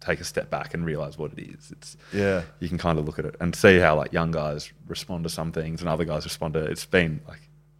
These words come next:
Speaker 1: I've really enjoyed that.
Speaker 2: So St Kilda comes and goes a little bit. Um,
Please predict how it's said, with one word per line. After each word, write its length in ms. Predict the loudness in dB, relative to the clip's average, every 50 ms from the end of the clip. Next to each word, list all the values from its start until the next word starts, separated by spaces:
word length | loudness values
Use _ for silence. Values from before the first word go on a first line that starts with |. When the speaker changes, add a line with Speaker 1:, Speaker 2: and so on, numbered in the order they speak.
| _ -4 -2
Speaker 1:
I've 120 | 0 2
really 140 | 2 0 0
enjoyed 280 | 0 -2 -4 -6 -6 -6
that. 180 | -8 -10 -10 -18 -20 _ _ _ _ _ _
Speaker 2:
So 260 | -6 2 4 4 4 4
St 220 | 4 0 -2 -2
Kilda 640 | 2 6 8 8 10 12 12 12 12 10 8 6 -8 -16 -20 -14 -2
comes 280 | 2 2 4 4 2
and 140 | -4 -2 2
goes 380 | 6 8 10 10 10 10 8 6
a 40 | 4
little 220 | 4 6 4 4
bit. 400 | 4 4 4 4 4 4 0 -4 -14 -4 0
Um, 540 | 0 2 2 2 2 0 0 -4 -6 -8